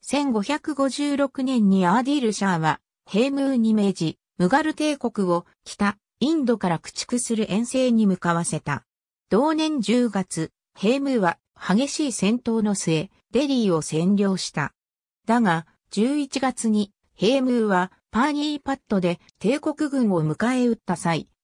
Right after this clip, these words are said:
圧倒的に優勢であったにもかかわらず、敗れて殺害された。千五百五十七年、アーディル・シャーは、ムハンマド・ハーンの息子、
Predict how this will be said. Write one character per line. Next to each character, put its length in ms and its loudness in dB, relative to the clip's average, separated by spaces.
圧 200 0
倒 180 -4
的 240 -4
に 160 0
優 140 2
勢 240 -4
で 160 -4
あ 40 -4
っ 40 -8
た 160 -4
に 140 2
も 100 -2
か 160 -12
か 140 -4
わ 160 2
ら 100 0
ず、 220 -6
敗 280 0
れ 120 -2
て 100 -6
殺 380 -6
害 220 0
さ 160 -2
れ 100 -4
た。 240 -6
千 300 -2
五 120 2
百 360 -2
五 120 -2
十 240 -2
七 280 2
年、 260 -2
ア 200 2
ー 20 -
デ 80 0
ィ 80 0
ル・ 80 0
シ 100 -4
ャ 120 4
ー 20 2
は、 240 0
ム 140 0
ハ 160 0
ン 80 0
マ 120 0
ド・ 140 0
ハ 220 0
ー 60 2
ン 60 2
の 180 0
息 220 -6
子、 200 -4